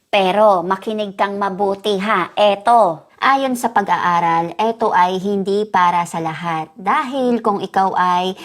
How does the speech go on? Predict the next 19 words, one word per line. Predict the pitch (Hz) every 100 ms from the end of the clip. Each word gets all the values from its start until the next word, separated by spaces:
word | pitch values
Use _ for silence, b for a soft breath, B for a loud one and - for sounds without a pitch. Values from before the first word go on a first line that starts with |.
| B
meron | - 180 180 185
ng | 180 175
karamdaman, | 170 170 175 214 311 302 262 254 262
nagkakaedad | 208 - 170 - 165 175 165 165 -
ka | 320
na, | 320 269 247 254 240 B B
kaya | - 190 185 -
ingat-ingat | 175 175 - 190 185 190
lang | 175
sa | 180
pag-inom | 175 175 165 196 202 185
ha. | 220 262 185 - B 233 B
Eh, | 165 165 180
baka | 180 175 180
naman | 180 175 185
magkaroon | 180 185 185 185 190 190
ka | 190
ng | 190 185 226 277
side | 269 190 185 185